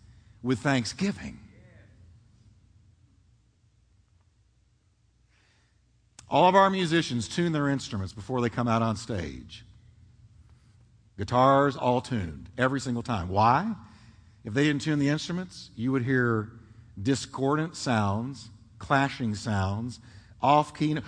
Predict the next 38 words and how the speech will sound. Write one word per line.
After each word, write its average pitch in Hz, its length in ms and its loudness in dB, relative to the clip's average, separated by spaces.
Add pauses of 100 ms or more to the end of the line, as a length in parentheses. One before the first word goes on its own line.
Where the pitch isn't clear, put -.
(100)
We'd 185 180 2
make 196 180 6
a 180 60 0
joyful 143 460 2
noise, 143 420 4
but 113 120 -4
nobody 143 280 2
would 120 140 0
like 139 240 2
it. 98 120 -4 (2250)
In 143 120 0
the 135 80 2
same 165 280 2
way, 165 220 4
you've 135 180 2
got 143 200 0
to 113 80 -4
tune 208 960 -2 (600)
your 135 260 4
heart 120 580 -4 (1120)
on 127 120 0
the 139 60 4
way 143 100 4
to 135 80 4
church. 147 320 2 (240)
Because 143 240 0
you 151 60 0
know 170 80 2
what 170 80 0
that 170 160 4
does? 175 280 4 (200)
It 143 160 0
postures 180 580 0
you 127 200 2
for 127 200 0
a 120 100 4
maximum 170 800 0
experience 113 840 -4